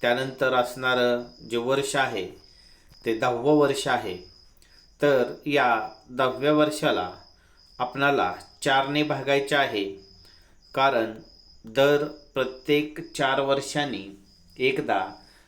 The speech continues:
लीप वर्ष येतात, म्हणून चार दोन्ही आठ, म्हणजे या ठिकाणी दोनने भाग जाईल.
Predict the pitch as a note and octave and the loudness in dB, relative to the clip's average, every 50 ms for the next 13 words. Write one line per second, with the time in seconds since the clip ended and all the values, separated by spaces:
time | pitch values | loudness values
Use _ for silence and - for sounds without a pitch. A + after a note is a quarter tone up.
0 | _ - A#2 A#2 A#2+ C3+ C3+ - - C#3 C#3 C3+ C#3 - - - D3 D#3 D#3 - | _ -8 -6 -2 -2 -2 -2 -2 -2 0 0 0 0 -2 -2 0 2 2 2 0
1 | - G#2 F#2 F#2+ G2 - - - - - - - - _ _ _ B2+ C#3 C#3+ C#3 | -2 -4 -6 -6 -8 -12 -16 -20 -20 -20 -20 -20 -20 _ _ _ -4 -2 -2 0
2 | B2+ A#2+ A2+ A2+ A2 - - - - - - - - _ _ - _ _ _ _ | -2 -4 -4 -6 -10 -12 -18 -20 -20 -20 -20 -20 -20 _ _ -20 _ _ _ _
3 | _ _ - D3 C#3 D3 D3+ D3+ D3+ D3+ D3+ - - - - - _ - B2+ A#2 | _ _ -2 0 2 2 2 2 0 -2 -8 -12 -16 -20 -20 -20 _ -18 -8 -4
4 | A#2 C3 C3+ C#3 D#3 E3+ E3+ - D3+ C3+ A2+ G2 G2 F2 - - - - - - | 0 0 2 2 2 0 0 0 0 0 0 0 -4 -6 -12 -16 -20 -20 -20 -20
5 | - _ _ _ _ - - _ _ _ _ _ - _ _ _ _ - C3+ C#3+ | -20 _ _ _ _ -20 -20 _ _ _ _ _ -20 _ _ _ _ -6 -4 -4
6 | D3 C#3+ A#2 A2+ G#2 G#2 G#2+ - - C3 C3 C3 C3 C3+ C#3 C3 - D3+ C#3 A#2 | -2 -2 0 0 0 0 -2 -4 -2 0 0 0 0 -2 -4 -4 -2 -2 -2 -2
7 | G2+ G2 - - - - - B2+ B2 A#2+ C3 C3+ C3+ C3 C3 C#3 C#3 C#3 C#3+ C#3+ | -4 -6 -8 -10 -16 -20 -18 -14 -6 -2 0 0 0 0 -2 -4 -2 -2 -2 -2
8 | C3+ B2+ B2 C3 C3+ C3+ C3 C#3+ C#3+ C#3+ A#2+ G2+ F#2+ F#2 F2 | -2 -2 -4 -2 -2 -2 0 0 0 2 0 0 -2 -4 -8